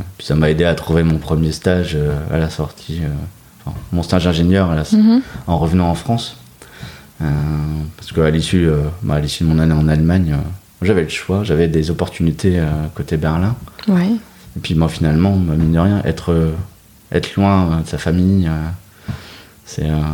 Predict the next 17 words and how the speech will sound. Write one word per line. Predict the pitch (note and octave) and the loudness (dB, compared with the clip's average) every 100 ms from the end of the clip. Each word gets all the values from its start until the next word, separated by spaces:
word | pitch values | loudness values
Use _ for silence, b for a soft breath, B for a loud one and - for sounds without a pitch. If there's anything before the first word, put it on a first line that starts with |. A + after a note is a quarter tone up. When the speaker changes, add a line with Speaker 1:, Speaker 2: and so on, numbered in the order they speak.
| D#2 F2 | -4 -8
Speaker 1:
c'est | F#2 - | -12 -8
pas, | F2+ F2 E2+ | 0 2 2
euh, | D#2+ D#2+ | 2 -2
c'est | - | -2
pas | G2 | -2
facile. | F#2+ E2+ - B2+ C3+ | 0 -2 0 0 2
Speaker 2:
Mhm. | A3 C#4 B B B B B B - | 2 2 B B B B B B -14
Speaker 1:
Surtout | - - | -10 -4
quand, | F2+ D2+ D2 | -2 0 2
euh, | D#2 | 2
des | D2+ | 2
fois, | C#2+ F#2+ | 2 2
il | |
y | E2 | 2
a | |
des, | D2 | 2
euh, | C#2+ | 2